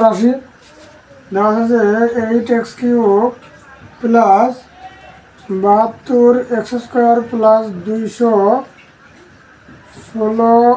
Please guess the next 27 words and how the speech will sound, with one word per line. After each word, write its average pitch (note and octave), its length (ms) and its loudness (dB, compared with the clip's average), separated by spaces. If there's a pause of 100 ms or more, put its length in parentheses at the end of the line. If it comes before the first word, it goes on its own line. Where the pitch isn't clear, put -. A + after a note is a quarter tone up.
(580)
এক্স A#3 180 -4 (180)
প্লাস G#3+ 500 2 (240)
দুইশো G#3 400 0 (540)
ষোলো। G#3 300 0 (2250)
দেখো, C4+ 280 4 (840)
এটা C4+ 120 4 (100)
আমাদের C#4+ 240 0
দেখা C4+ 220 4
যাচ্ছে C#4 280 -2
যে D#4 80 4 (600)
a - 100 6
plus C#4+ 260 4
b - 100 0
হোল C4+ 160 2
কিউবের C#4+ 260 2
ফরম্যাটে, B3+ 320 4 (320)
ফরম্যাটে C4 420 2
রয়েছে। A#3+ 280 2 (340)
তো - 40 -2 (100)
আমরা C4 180 2
ওইরকম C#4 300 4
ফরম্যাটে B3 280 2
বানাবো। A#3+ 300 2
প্রথমে C4+ 260 4
আমরা C#4 160 2
কী C4+ 120 -2
করবো? A#3 160 4